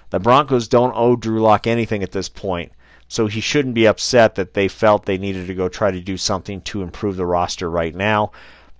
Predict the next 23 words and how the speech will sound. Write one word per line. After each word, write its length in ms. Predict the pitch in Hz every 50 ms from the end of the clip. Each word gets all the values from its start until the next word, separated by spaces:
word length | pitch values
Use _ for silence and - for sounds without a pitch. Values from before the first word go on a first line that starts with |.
| _ _
There 140 | - 87 87
are 60 | 78
still 440 | - - - - - 107 113 117 92
other 240 | 76 113 110 107 98
rumors 460 | 95 98 107 117 120 120 120 113 107
out 280 | 117 117 113 110 - -
there. 340 | 120 113 110 110 110 - - - - - - -
The 80 | - 85
Broncos 500 | 82 - 98 92 92 - - - 92 -
possibly 500 | - - - 98 92 - - - 98 92
got, 240 | 87 92 87 90 -
tried 180 | - - 98 92
to 60 | 90
get 120 | 92 87
involved 460 | 82 85 82 85 90 90 90 90 87 -
for 140 | - 90
Deshaun 400 | 82 80 78 - - 92 82 76
Watson, 520 | 76 82 92 98 101 95 - - 104 98 92
Carson 440 | - - 101 92 90 - 85 80 78
Wentz 260 | 90 104 110 - -
at 100 | 110 -
this 160 | - 110 -
point. 500 | - - - 123 120 113 113 110 - -